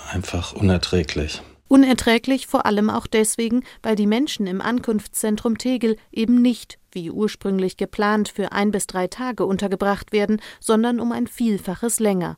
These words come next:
Speaker 2: so Georg Klaassen.
Speaker 1: Ja, Geflüchtete kommen zu uns und berichten uns, dass sie in Tegel seit Monaten wohnen, Ukrainer mit Kindern, teilweise seit,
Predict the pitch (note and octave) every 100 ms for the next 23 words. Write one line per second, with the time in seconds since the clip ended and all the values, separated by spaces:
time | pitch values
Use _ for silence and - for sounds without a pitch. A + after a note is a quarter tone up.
0 | _ - F3+ F#3+ F3 D#3+ _ - E3+ D#3+
1 | F3+ F3 _ _ A#2+ B2 B2 C#3+ D3+ -
2 | D3 C3+ - C3 C3+ - C#3+ C#3 B2 B2+
3 | B2+ A#2+ - A#2+ A2 A2 A#2 - - A#2
4 | A2+ A2+ A#2 - - A2 G#2+ - A#2 G#2
5 | G#2+ G#2 - A2+ A2+ G#2+ G#2+ G#2+ G2+ -
6 | G#2+ G#2 G#2 - A#2+ A2 C3+ C3+ B2 A#2+
7 | A2 G#2+ A2 B2 A#2+ A#2 A2 - F#2+ G2+
8 | A2+ G#2 G#2 - A2+ A2 G#2+ G#2 G#2 G2+
9 | G2 G2 F#2 F#2+ G2 F#2+ F#2 F#2+ F2+ F#2
10 | - - -